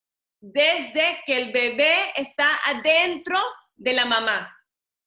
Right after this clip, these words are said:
Desde que el bebé está en el womb de la mamá, uno tiene que hablar,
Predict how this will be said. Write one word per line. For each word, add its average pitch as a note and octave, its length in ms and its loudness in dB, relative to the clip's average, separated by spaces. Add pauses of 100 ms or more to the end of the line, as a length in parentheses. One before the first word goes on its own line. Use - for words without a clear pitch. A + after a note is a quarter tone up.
(520)
Desde C#4 440 0
que D4 100 -2
el C#4 80 -2
bebé C#4+ 300 2
está E4 220 0
en E4 120 0
el D4 200 0
womb F4+ 260 -6
de E4+ 100 -4
la D4 100 -2
mamá, C4+ 420 0
uno D4 240 -6
tiene D#4+ 240 -8
que D4 60 -6
hablar, D4 580 0